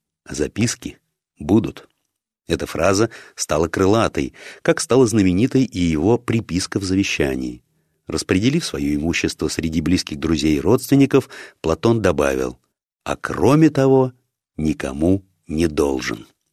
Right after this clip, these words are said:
Но еще более знаменита размолвка Платона с другим великим философом древности Аристотелем. Аристотель был любимым учеником Платона. Но, усвоив философию Платона, Аристотель решил, что учитель ошибается в самом главном –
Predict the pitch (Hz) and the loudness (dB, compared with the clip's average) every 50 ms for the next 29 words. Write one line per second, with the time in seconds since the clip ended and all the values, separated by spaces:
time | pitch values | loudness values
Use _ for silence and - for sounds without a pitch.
0 | _ _ _ _ _ _ _ _ - 113 143 147 117 - - 131 113 120 151 147 | _ _ _ _ _ _ _ _ 2 2 2 2 2 2 0 0 2 4 4 4
1 | 135 120 95 82 87 90 92 101 123 123 117 110 104 - - - - - - - | 4 4 2 2 0 0 0 0 0 2 2 0 0 0 -6 -18 -18 -16 -8 -4
2 | - 85 92 87 73 85 104 113 104 - - - - 80 73 67 - 107 104 95 | 0 2 2 2 2 2 2 2 0 0 -4 -4 -2 -2 -2 0 0 2 2 2
3 | 78 65 - 76 80 95 120 120 101 80 80 87 82 - 92 87 - 82 82 92 | 0 0 -2 -2 0 2 2 2 2 2 0 0 -2 -4 -8 -4 -2 0 0 0
4 | 87 - - - 71 71 69 73 98 120 123 123 107 - - - 90 85 _ _ | 0 -2 -6 -8 -8 -6 -2 0 2 2 2 2 0 -2 -2 -4 -4 -4 _ _
5 | _ _ _ - - 80 76 - - - - 85 78 - 73 71 67 60 60 - | _ _ _ -6 -4 -2 -2 -2 -2 0 2 0 0 0 -4 -8 -8 -8 -12 -16
6 | _ _ _ _ _ _ - - - _ _ - 73 73 - - - 127 143 147 | _ _ _ _ _ _ -20 -20 -20 _ _ -4 -4 -2 -2 0 2 4 4 4
7 | - 143 131 90 73 101 120 131 135 - - - 92 87 85 71 73 92 107 110 | 4 0 0 2 2 4 4 4 2 0 -2 -4 -2 -2 -2 0 0 0 0 0
8 | 117 113 - _ - 104 95 - 98 101 101 - - 127 113 90 73 69 65 - | 0 -2 -2 _ -6 -6 -4 -2 0 0 0 2 2 2 2 2 -2 -6 -4 -4
9 | 73 64 65 64 - _ _ _ _ _ _ _ _ - 87 85 98 117 127 127 | -4 -4 -4 -8 -12 _ _ _ _ _ _ _ _ -2 0 2 4 4 4 2
10 | 127 - - 117 107 - - 85 82 110 131 131 131 123 110 - - - _ _ | 0 0 0 0 0 0 0 2 4 6 6 6 6 4 4 0 -10 -18 _ _
11 | - - - 90 80 80 - - 175 185 175 - - 151 123 - 107 95 87 - | -6 -2 0 2 2 2 2 4 4 4 4 4 4 2 4 4 2 2 2 2
12 | 85 76 69 65 64 - _ _ - 82 78 78 - - 165 175 160 160 156 143 | 0 0 0 -2 -6 -10 _ _ -8 -6 -4 -4 -2 0 0 2 2 2 0 0
13 | - - - 95 117 - - - 160 151 - - - 107 98 92 - - 165 175 | -4 -4 -2 -2 0 2 4 4 4 2 2 2 2 2 2 2 0 0 0 0
14 | - - 107 - - - 82 104 131 139 143 143 - - 139 - - - - 123 | 0 -2 -2 -2 -2 0 2 2 4 4 4 2 2 0 -2 -2 -2 0 2 2
15 | 131 131 131 123 123 110 85 87 92 101 90 76 71 71 69 67 65 62 | 4 4 4 2 0 0 0 0 2 2 2 2 0 -2 -4 -4 -4 -6